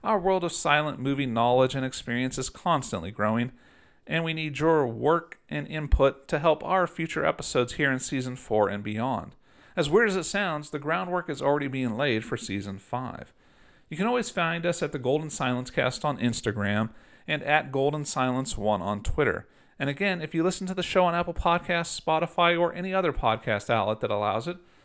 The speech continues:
subscribe, rate, review. It does a ton for our visibility, and we love hearing your thoughts and ideas. We really, really appreciate all of your incredible support, and seeing how much you folks are listening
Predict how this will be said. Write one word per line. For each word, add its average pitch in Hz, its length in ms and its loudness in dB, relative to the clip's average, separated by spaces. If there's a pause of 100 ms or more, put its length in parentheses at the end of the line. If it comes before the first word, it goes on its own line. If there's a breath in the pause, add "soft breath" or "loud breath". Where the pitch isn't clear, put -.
(200 soft breath)
subscribe, 131 840 -2
rate, 160 360 -6
review. 165 520 -8 (560 soft breath)
It - 180 -6
does 190 180 0
a 160 380 0
ton 185 420 -6
for 139 140 0
our 127 100 8
visibility, 110 640 2
and 123 140 -2
we 135 100 -2
love 151 220 0
hearing 143 260 -2
your 131 140 -2
thoughts - 340 -6
and 113 100 -8
ideas. 113 540 -8 (240 soft breath)
We 156 80 -2
really, 233 240 2
really 196 240 0
appreciate 160 500 0
all 151 200 4
of 156 80 0
your 165 120 0
incredible 143 360 -2
support, - 320 0
and 135 100 -10
seeing 160 220 -8
how 160 180 0
much 156 280 0
you 160 340 -8
folks 147 420 -4
are 123 140 -2
listening 127 400 -2